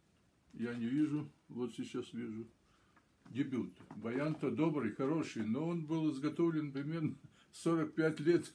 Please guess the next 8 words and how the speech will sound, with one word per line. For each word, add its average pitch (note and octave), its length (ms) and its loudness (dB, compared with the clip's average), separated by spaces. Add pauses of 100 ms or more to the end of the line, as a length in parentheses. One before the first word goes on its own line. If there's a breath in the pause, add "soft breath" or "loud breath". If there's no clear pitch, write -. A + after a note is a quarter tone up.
назад C3+ 440 2 (680 loud breath)
и C#3 100 0
пять D#3 400 2
месяцев. B2 560 0 (800 soft breath)
То D3+ 100 2
есть, D3+ 300 2
видавший D3 560 2
виды, E3+ 560 4